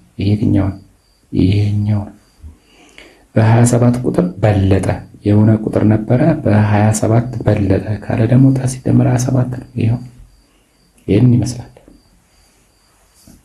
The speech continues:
የሚከተሉትን አገላለጾች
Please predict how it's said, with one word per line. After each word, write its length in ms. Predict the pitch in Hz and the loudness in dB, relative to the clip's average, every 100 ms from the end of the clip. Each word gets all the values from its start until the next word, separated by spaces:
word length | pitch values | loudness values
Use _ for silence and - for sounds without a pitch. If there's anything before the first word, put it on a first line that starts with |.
| _ _ _ _ _ _ _ _ _ - - - | _ _ _ _ _ _ _ _ _ -20 -20 -4
የሚከተሉትን 760 | 117 120 131 - - 131 131 135 | 2 4 4 2 2 2 2 2
አገላለጾች 640 | 113 104 107 110 117 147 | 0 0 2 2 2 -2